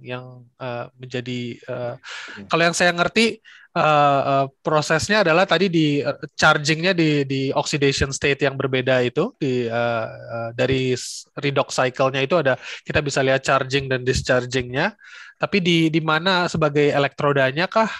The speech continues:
Speaker 1: Lalu elektrolyte-nya apa? Apakah sudah ada, eh, eh, gambaran, meskipun mem-, mungkin masih next generation battery, tapi apakah sudah ada gambarannya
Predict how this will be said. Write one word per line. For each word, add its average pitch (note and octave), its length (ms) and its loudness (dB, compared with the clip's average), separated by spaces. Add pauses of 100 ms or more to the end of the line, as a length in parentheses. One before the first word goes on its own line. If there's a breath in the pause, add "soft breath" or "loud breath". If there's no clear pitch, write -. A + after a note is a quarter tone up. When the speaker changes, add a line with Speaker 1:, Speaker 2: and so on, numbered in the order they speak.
(160 loud breath)
Speaker 1:
Lalu C3 480 -2
elektrolyte-nya C3+ 800 0
apa? G3 320 2
Apakah D#3 240 -2
sudah E3 240 0
ada, E3 320 4 (480 loud breath)
eh, D3+ 440 4 (120)
eh, D3 240 0
gambaran, D3+ 800 0 (160)
meskipun G#3+ 400 0
mem-, E3+ 360 -4 (120)
mungkin E3+ 160 0
masih E3 240 0
next D3+ 240 -2
generation D3 560 2
battery, C#3 320 0
tapi F3 240 -2
apakah D#3+ 240 -2
sudah C#3+ 320 -2
ada C3+ 80 -2
gambarannya C3 720 0